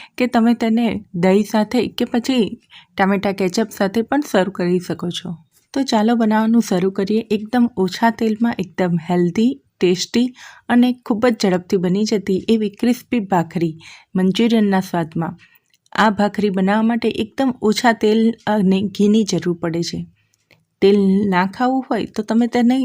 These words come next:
જગ્યાએ ઘીનો પણ ઉપયોગ કરી શકો છો. ઘીમાં પણ આ ભાખરી ખૂબ જ ટેસ્ટી લાગે છે. તો ચાલો બનાવવાનું શરૂ કરીએ. તેના માટે અહીંયા મોટા મોટા પીસમાં આપણે એક બાઉલ જેટલી કોબીજને કટ કરીને રાખી છે. વજનમાં લગભગ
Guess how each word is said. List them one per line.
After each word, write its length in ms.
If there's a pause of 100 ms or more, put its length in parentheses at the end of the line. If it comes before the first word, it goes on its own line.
(100)
જગ્યાએ 420
ઘીનો 300
પણ 160
ઉપયોગ 280
કરી 280
શકો 240
છો. 240
ઘીમાં 400
પણ 180
આ 160
ભાખરી 400
ખૂબ 200
જ 200
ટેસ્ટી 400
લાગે 320
છે. 100 (880)
તો 80
ચાલો 320
બનાવવાનું 480
શરૂ 280
કરીએ. 260 (200)
તેના 260
માટે 240 (500)
અહીંયા 320
મોટા 320
મોટા 240
પીસમાં 400
આપણે 240 (200)
એક 200
બાઉલ 280
જેટલી 380
કોબીજને 580
કટ 320
કરીને 380
રાખી 340
છે. 100 (480)
વજનમાં 500
લગભગ 320